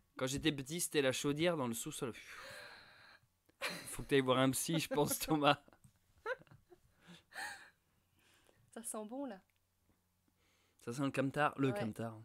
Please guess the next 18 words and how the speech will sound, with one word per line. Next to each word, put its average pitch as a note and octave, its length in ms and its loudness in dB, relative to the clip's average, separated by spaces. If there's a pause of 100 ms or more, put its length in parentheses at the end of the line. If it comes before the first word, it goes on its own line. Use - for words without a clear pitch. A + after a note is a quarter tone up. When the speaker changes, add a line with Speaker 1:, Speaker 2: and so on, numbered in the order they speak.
(1040)
Speaker 1:
Passionné C3+ 300 2
de C3 60 6
mécanique. B2 580 2
Ah, C#3+ 100 8
ça F#3 160 6
sent F#3 120 10
le E3+ 80 8
camtar. - 640 6 (2250)
Étant C4 360 12
belge, G3+ 480 8 (800)
Speaker 2:
Charlotte. A3 400 -20 (260)
Speaker 1:
plus F3+ 140 -2
soit-elle F3+ 720 2
le C#3 220 0
B D#3 80 0
M. B2 320 4 (2750)
Speaker 2:
Désolée, B3 680 -2
euh, F#3+ 420 -4